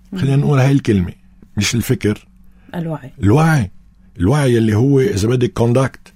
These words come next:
Speaker 1: الوعي اللي هو بيخليكي تروحي
Speaker 2: تتصرف.
Speaker 1: وتجي وتاخدي أو قرارات و-، <laughs> وتتصرفي.
Speaker 2: تتصرف.
Speaker 1: إيه.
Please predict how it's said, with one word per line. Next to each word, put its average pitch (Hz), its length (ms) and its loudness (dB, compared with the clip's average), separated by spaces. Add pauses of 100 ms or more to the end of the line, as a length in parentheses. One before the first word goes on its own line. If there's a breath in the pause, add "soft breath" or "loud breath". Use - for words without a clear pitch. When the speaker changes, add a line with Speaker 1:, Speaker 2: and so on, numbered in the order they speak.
(140)
Speaker 1:
الوعي 120 380 0
اللي 104 140 0
هو 131 160 0
بيخليكي 123 680 -2
تروحي - 380 -2
Speaker 2:
تتصرف. 90 200 -2
Speaker 1:
وتجي 117 240 0
وتاخدي 110 520 0
أو 98 80 -4
قرارات 110 680 0
و-، 101 160 0 (100)
<laughs> 107 120 -4 (400 loud breath)
وتتصرفي. 123 800 0
Speaker 2:
تتصرف. 143 240 -2
Speaker 1:
إيه. 139 220 0